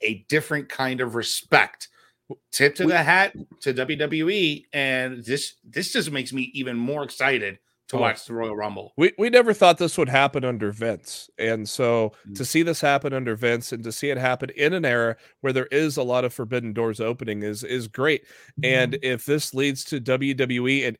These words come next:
Speaker 2: A E W working together in this capacity at the Rumble, uh, it's gonna blow the internet's minds. And I, and I said this on Top Story Wednesday, or, or maybe I said it in the chat 'cause I was out yesterday. I think I said this in the chat.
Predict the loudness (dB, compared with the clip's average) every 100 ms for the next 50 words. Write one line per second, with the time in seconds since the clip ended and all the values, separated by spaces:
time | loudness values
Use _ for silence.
0 | 0 2 0 -2 -2 0 -2 -2 -4 -6
1 | -8 -4 -2 -2 -4 -6 -6 -6 -6 -8
2 | -4 -2 -4 -4 -4 -4 -6 -2 -2 0
3 | 0 -2 -4 _ _ -2 0 2 0 -4
4 | -4 -4 -2 0 0 0 -2 -4 -4 -6
5 | -6 -6 -4 -2 -4 -6 -8 -6 -6 -4
6 | -2 -2 -2 -4 -4 -4 -2 -4 -2 -2
7 | -2 -4 -2 0 0 0 0 -2 0 0
8 | -2 _ _ _ -10 0 0 4 4 6
9 | 6 4 2 0 -4 0 4 4 2 -2
10 | -2 2 0 2 0 0 -4 0 0 0
11 | -6 -4 -4 -4 -8 -10 -8 -2 -2